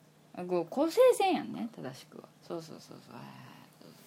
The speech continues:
山科駅から乗り換えろやから、湖西線やね。<laughs> もう不安になってきた。あ、そうや。小琴温泉とかもあんねんな。そうや、そうや、そうや、そうや、そうや、そ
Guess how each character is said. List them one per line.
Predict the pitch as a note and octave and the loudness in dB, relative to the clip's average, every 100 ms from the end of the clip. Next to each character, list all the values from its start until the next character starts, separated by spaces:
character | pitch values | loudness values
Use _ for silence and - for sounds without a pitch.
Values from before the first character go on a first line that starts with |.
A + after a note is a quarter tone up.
| - - - - - - - - - - - | -20 -20 -20 -20 -20 -20 -20 -20 -20 -18 -2
山 | G#3 B3 B3 | 4 4 4
科 | A#3+ A#3+ | 2 0
駅 | E3 D3 | -2 -2
か | F#3+ | -2
ら | E3+ | -2
乗 | C#3 | -4
り | C#3 | -6
換 | C#3+ C3 | -6 -6
え | |
ろ | C3 | -6
や | C#3 | -8
か | - | -6
ら、 | B2 | -8
湖 | - G#3 | -2 -2
西 | A3+ A3+ G#3+ | 4 2 2
線 | G3 E3 | -4 -8
や | |
ね。 | - - - - - - - - - - - - - | -10 -14 -20 -20 -20 -20 -20 -20 -20 -20 -20 -20 -12
<laughs> | F3 - - - - | -12 -10 -16 -20 -14
も | E3 | -14
う | |
不 | D#3+ A3 | -6 -2
安 | A#3+ | 2
に | B3+ | 2
な | F3 | 0
っ | |
て | - - | -6 -18
き | - | -18
た。 | - - | -20 -4
あ、 | - G3 | 2 4
そ | A#3 | 4
う | G3 | 4
や。 | - - - - | 2 -8 -20 -4
小 | A#3+ | 0
琴 | C#4+ F4 G#4 | 2 4 4
温 | A4+ B4+ | 2 2
泉 | G#4+ C#4 A3 | 2 2 2
と | F#3+ | 0
か | F3 | -2
も | E3 | -4
あ | D#3+ | -6
ん | E3+ | -6
ね | C#3+ | -8
ん | D#3+ | -2
な。 | D4+ - - - - - | 0 0 -8 -20 -20 -10
そ | G3+ | -8
う | |
や、 | E3 | -8
そ | D#3 | -8
う | |
や、 | C#3 | -10
そ | - | -12
う | |
や、 | - | -18
そ | - | -20
う | |
や、 | - | -20
そ | - | -20
う | - | -20
や、 | |
そ | - | -20